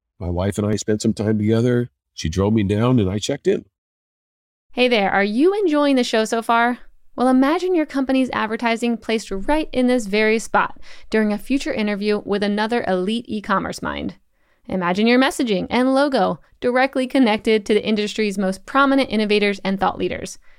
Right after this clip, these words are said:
Speaker 2: distributed across every major podcast platform and social network. Yeah, well, it's time to stop imagining. Learn how you can partner with Up Next in Commerce and sponsor this very show.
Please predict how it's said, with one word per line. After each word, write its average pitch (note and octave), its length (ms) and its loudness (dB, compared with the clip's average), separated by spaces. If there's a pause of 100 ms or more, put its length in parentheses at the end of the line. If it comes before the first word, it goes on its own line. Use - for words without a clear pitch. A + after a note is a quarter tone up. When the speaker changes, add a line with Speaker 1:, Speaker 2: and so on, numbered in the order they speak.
(120)
Speaker 2:
distributed A#3+ 520 0
across A#3 460 -4
every A3+ 360 0
major G#3 360 0
podcast G3 500 -4
platform F#3 520 -6
and A3+ 280 -2
social G3 300 -4
network. - 440 -10 (600)
Yeah, - 240 0
well, G3+ 160 2
it's D4 240 0
time D#4+ 260 2
to E4 80 0
stop C4 300 0
imagining. G3+ 640 0 (440)
Learn C4 160 4
how D4 60 4
you C4+ 180 2
can B3 140 2
partner A#3+ 360 0
with G#3 140 0
Up G3+ 160 -2
Next G#3 180 -4
in G3+ 60 -2
Commerce F3+ 580 -2
and G3 140 -4
sponsor A3+ 460 0
this G#3+ 240 -4
very G3+ 240 2
show. - 340 -2